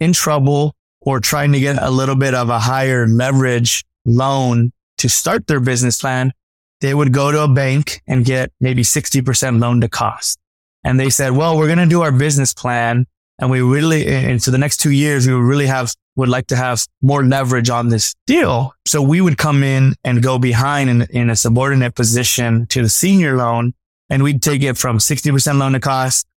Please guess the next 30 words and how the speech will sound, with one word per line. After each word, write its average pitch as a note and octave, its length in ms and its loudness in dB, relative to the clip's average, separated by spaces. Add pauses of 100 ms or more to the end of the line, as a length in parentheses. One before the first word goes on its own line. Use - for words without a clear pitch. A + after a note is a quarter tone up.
(160)
to - 100 0
maybe B2 240 2
seventy-five B2 680 0
percent A2+ 420 -2 (300)
loan A#2 240 0
to A2 80 0
cost. G2+ 480 -4 (400)
We'd C#3+ 160 2
be D3 100 2
subordinate C#3 800 0
to B2+ 540 0
the - 100 -2
senior D#3 400 0
loan, G3 360 0 (440)
but C3+ 120 -2
we'd C3 260 2
be B2 460 0 (100)
in A#2+ 160 -2
a G#2 300 -2
first D3+ 260 -2
position A#2+ 600 0
to B2 180 0
any A#2+ 340 0
equity A#2+ 400 -2
or A2 60 -2
joint A#2+ 360 -4
venture A#2 360 -2
or G#2 80 -2
pref - 280 -6
equity G#2+ 520 -2